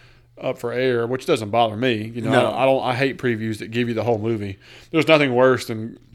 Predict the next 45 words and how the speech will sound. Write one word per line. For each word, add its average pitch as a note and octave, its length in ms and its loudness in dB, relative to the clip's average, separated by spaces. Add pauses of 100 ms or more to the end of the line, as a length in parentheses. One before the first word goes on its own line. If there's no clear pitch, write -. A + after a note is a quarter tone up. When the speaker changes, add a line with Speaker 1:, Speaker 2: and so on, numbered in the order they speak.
(200)
Speaker 1:
like, B2 220 -2
watching B2+ 480 2
<laughs> - 60 -14 (560)
Terminator D3+ 500 8
Genisis's A#2 920 -2 (100)
Speaker 2:
Ugh. A#2 420 2
Speaker 1:
freaking C3+ 400 2
preview B2 460 2
that B2 160 -2
shows D#3 440 8
you C#3+ 80 4
the C3+ 100 2
bad C#3 380 8
guy B2 240 4
as A#2 140 2
the A#2+ 80 -4
turncoat, D#3 720 2
and C3 200 -4 (200)
midway D#3+ 260 4
through D3+ 120 2
the C3+ 100 0
pa-, C#3 100 0
I'm D#3+ 160 -2
like, C#3 220 0
"Really? C4 760 4 (420)
This D3 140 -2
is E3 60 -6
supposed F3+ 240 -2
to - 40 -14
be E3+ 80 0
a C3 60 2
surprise E3 640 4
reveal, D#3+ 500 4
and D3+ 100 2
you D3+ 80 -2
go F3 80 6
ahead E3+ 140 4
and C#3 60 -8
show F3 180 0
it F3 80 -4
to F#3 100 -2
us F3 120 -4
in C3 100 -8
the G#2+ 80 -8
preview?" B2 240 -2